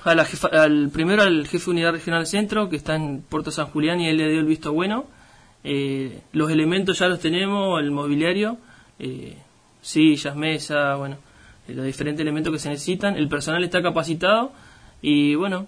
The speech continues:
se le dio el visto bueno de parte de la unidad regional centro y, bueno, ahora esperamos la disposición policial de la, de la jefatura de policía para,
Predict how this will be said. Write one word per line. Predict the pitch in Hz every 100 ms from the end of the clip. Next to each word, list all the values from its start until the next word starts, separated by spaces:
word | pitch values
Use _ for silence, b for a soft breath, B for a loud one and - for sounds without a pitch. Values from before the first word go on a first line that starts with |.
| -
se | - 156
le |
dio | 151 170
el | 180
visto | 175 180
bueno | 175 185
de | 175
parte | 175 175 180
de | 160 151 143
la | 139
unidad | 147 151 170
regional | 165 170 170 170
centro | 185 202 220 220
y, | 170 156 143
bueno, | 139 156
ahora | 151 156 -
esperamos | 147 - 156 170 185
la | 160
disposición | 143 139 139 143 - 196
policial | 160 143 143 165
de | 156
la, | 143 - - b b -
de | 139
la | 135
jefatura | 143 151 156 170
de | 165
policía | 156 147 180 196
para, | 147 139